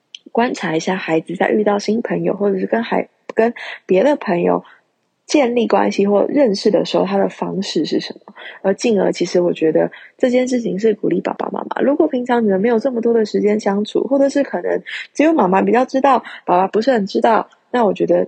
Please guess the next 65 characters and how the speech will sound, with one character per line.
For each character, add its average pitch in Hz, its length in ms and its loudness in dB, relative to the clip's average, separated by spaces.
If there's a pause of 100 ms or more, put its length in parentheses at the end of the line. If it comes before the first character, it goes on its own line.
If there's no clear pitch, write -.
趁 233 200 0
这 220 120 0
个 185 80 0
机 180 200 -2
会， 190 220 0
你 175 60 -8
可 196 100 -8
以 180 60 -4
观 196 240 -2
察 170 160 -4
一 - 20 -8
下 180 220 -4
你 160 80 -8
的 165 80 -8
孩 165 240 -4
子 170 140 -2
是 226 120 -4
一 220 140 2
个 175 280 0
什 - 200 -8
么 160 140 -6
样 180 200 0
的 170 80 -6
状 - 320 -4
态。 - 220 -8 (480)
OK， - 400 -4
所 - 180 0
以 285 220 2 (260)
我 302 100 4
也 320 60 4
不 311 80 0
知 285 140 0
道 269 400 2
你 - 140 -4
二 240 100 4
二 226 80 2
八 220 120 4
连 202 140 0
假 202 120 2
要 202 100 4
去 214 160 -2
哪， 160 180 0
因 175 80 0
为 196 80 2
我 185 160 2
也 180 60 2
还 175 120 -6
没 175 120 -2
有 - 40 0
安 - 200 -2
排 165 340 0 (240)
行 175 240 -4
程。 170 260 -2
哦 247 120 2
不， 262 280 0
这 - 120 -2
个 202 100 4
周 190 140 2
末 196 160 2
我 165 100 2
有 165 140 2
演 160 240 0
讲。 - 240 -6 (480)
那， 202 320 2 (460)
呃， 160 500 -4